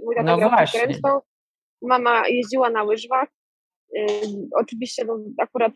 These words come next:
Speaker 1: tak się złożyło, że moja córka gra w tenisa, ale mój syn już, e, nauczył się sam grać, ale powiedział, że nie będzie grał, gra w
Speaker 2: Mhm.
Speaker 1: piłkę nożną. Natomiast
Speaker 2: Mhm.
Speaker 1: rzeczywiście,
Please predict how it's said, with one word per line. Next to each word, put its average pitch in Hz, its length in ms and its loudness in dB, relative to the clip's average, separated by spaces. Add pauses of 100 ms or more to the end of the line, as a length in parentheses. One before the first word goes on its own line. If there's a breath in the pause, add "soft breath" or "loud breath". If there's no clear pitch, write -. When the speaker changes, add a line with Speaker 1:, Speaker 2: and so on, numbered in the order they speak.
Speaker 1:
tak 233 160 -2
się 233 120 -12
złożyło, 220 360 -2
że 226 120 -4
moja 220 180 2
córka 226 280 -4
gra 214 140 0
w - 160 -18
tenisa, 262 320 0
ale 254 140 2
mój 233 160 -2
syn 226 220 -4
już, 214 100 -2 (240)
e, 196 220 -2 (640)
nauczył 262 300 4
się 240 120 -6
sam 220 200 -2
grać, 294 460 2
ale 220 180 2
powiedział, 220 360 0
że 208 160 -2 (200)
nie 247 160 0
będzie 233 260 2
grał, 226 260 2 (520)
gra 180 140 2
w 180 40 4
Speaker 2:
Mhm. 135 80 2
Speaker 1:
piłkę 135 240 0
nożną. 208 360 -4 (340)
Natomiast 285 400 -2
Speaker 2:
Mhm. - 100 -18
Speaker 1:
rzeczywiście, 254 580 -4